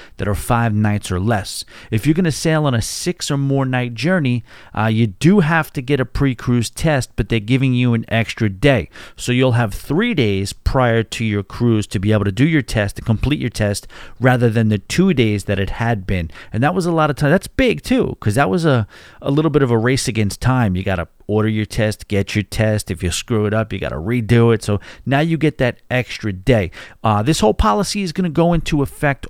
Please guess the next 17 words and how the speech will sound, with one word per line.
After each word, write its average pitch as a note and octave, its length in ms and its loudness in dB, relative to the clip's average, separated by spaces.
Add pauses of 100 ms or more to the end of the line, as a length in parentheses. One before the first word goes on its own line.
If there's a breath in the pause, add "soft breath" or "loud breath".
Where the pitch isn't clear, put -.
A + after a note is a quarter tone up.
August C3 440 2
fourth. A2 380 0
So A2 160 -2
prior B2 360 0
to - 140 -6
that, A2+ 240 0
you're G#2 80 -6
still - 220 -2
gonna A2 140 0
have G2+ 160 -4
to - 80 -18
do A2 160 0
the G2 100 -6
same A2 280 0
thing, A2 240 0
your F2 120 -4
tests, - 520 -2